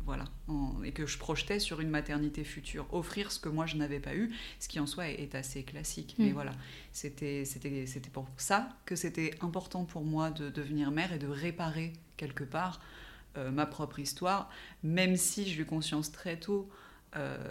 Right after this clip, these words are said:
Speaker 1: aussi grâce à un travail psy, que, euh, justement, moi, mes, mes parents ont énormément projeté, euh, sur moi ce que eux n'avaient pas eu ou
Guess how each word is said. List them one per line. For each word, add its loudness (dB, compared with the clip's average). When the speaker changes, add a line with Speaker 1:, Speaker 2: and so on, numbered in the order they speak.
Speaker 1:
aussi -2
grâce 0
à 0
un 2
travail -4
psy, 0
que, 2
euh, 4
justement, 2
moi, 8
mes, 6
mes 4
parents 6
ont -2
énormément 8
projeté, -2
euh, 0
sur 2
moi 4
ce 2
que 0
eux 4
n'avaient 4
pas 2
eu 4
ou 0